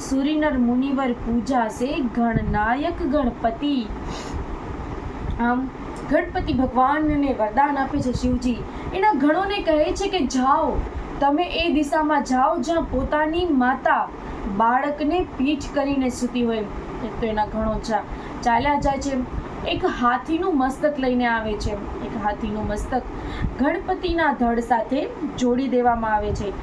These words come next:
જેવો એની એક લાંબા મોટા પહોળા, તરત જ ગણપતિના લાંબા મોટા પહોળા કાન થઈ જાય છે. આગળ મોટું હા-, સૂંઢ આવી જાય છે. એના હાથ એકદમ નાના અને કોમળ એવા થઈ જાય છે. એમની હાઇટ નાની થઈ જાય છે.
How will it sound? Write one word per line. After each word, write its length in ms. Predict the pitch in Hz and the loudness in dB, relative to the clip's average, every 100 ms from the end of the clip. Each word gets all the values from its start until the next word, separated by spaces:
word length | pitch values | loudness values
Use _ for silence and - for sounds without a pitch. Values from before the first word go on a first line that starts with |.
| - - - | -8 -8 -4
જેવો 340 | 226 220 240 | 0 0 0
એની 380 | 269 247 254 247 | 0 0 0 0
એક 260 | 240 240 247 | -2 -4 0
લાંબા 480 | 226 226 240 240 226 | 2 2 2 2 2
મોટા 320 | 233 240 233 | 0 0 0
પહોળા, 380 | - 226 240 226 | 0 0 2 0
તરત 400 | - 262 330 359 | 0 0 0 0
જ 140 | 247 | 0
ગણપતિના 580 | 294 285 294 294 277 226 | 0 0 -2 -2 0 0
લાંબા 400 | 214 226 233 240 | 0 2 4 4
મોટા 300 | 233 233 226 | 2 0 -2
પહોળા 340 | 214 220 226 | -2 0 0
કાન 380 | 214 220 226 247 | 0 0 2 2
થઈ 160 | 247 240 | 0 0
જાય 240 | 247 233 | 2 0
છે. 300 | - 247 208 190 - - - - 240 | 0 -2 0 -2 -2 -2 -4 -2 2
આગળ 460 | 302 294 254 330 | 2 2 2 2
મોટું 560 | 247 254 277 - 302 254 | 4 2 0 0 0 0
હા-, 360 | 220 - 214 | 0 -2 -2
સૂંઢ 360 | 226 277 294 294 | -2 0 2 4
આવી 280 | 269 262 277 | 4 2 0
જાય 200 | 277 247 | 2 0
છે. 240 | 247 214 196 - - | 0 -4 -6 -10 -4
એના 300 | 240 240 220 | 0 2 2
હાથ 420 | 208 214 233 240 247 | 0 0 0 0 -2
એકદમ 300 | 214 240 220 | 0 -2 0
નાના 340 | 226 233 240 | 0 2 2
અને 140 | 240 233 | 2 0
કોમળ 460 | - 240 240 247 | -2 0 2 2
એવા 180 | 240 240 | 2 2
થઈ 220 | 233 240 | 2 0
જાય 260 | 233 240 233 | 2 2 2
છે. 300 | 240 226 202 190 - - - | 0 -2 -2 -6 -10 -8 -4
એમની 180 | 359 466 | -2 0
હાઇટ 580 | - 262 269 320 339 302 | -2 0 0 0 0 2
નાની 360 | 277 302 349 | 2 2 0
થઈ 180 | 349 339 | 2 2
જાય 240 | 277 285 | 2 2
છે. 240 | 254 269 | 2 -2